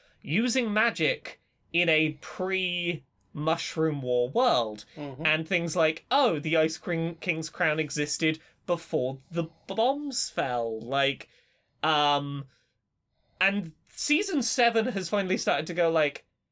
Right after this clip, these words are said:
Speaker 1: okay, let's talk about that. We had, like, Princess Bubblegum's little origin from dropping from the ceiling and
Speaker 2: Oh, yes, falling from the Mother Gum.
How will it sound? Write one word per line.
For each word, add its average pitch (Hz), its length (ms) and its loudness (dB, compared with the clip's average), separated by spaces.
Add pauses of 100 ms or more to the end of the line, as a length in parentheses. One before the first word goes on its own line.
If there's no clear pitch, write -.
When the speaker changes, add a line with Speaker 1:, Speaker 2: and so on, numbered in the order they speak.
(460)
Speaker 1:
okay, 247 320 2
let's 247 420 0
talk - 440 -2
about 127 360 0
that. 107 320 -12 (640)
We 226 120 2
had, 269 180 2
like, 220 300 0 (100)
Princess 226 380 -4
Bubblegum's 240 580 0
little 226 220 0
origin 220 560 2
from 175 260 -4
dropping 185 440 -2
from 185 180 -4
the 175 100 -2
ceiling 190 800 0
and 139 180 -2
Speaker 2:
Oh, 175 140 2
yes, 190 340 -2 (160)
falling 175 260 -4
from 165 160 -4
the 165 60 -2
Mother 202 220 0
Gum. 147 300 0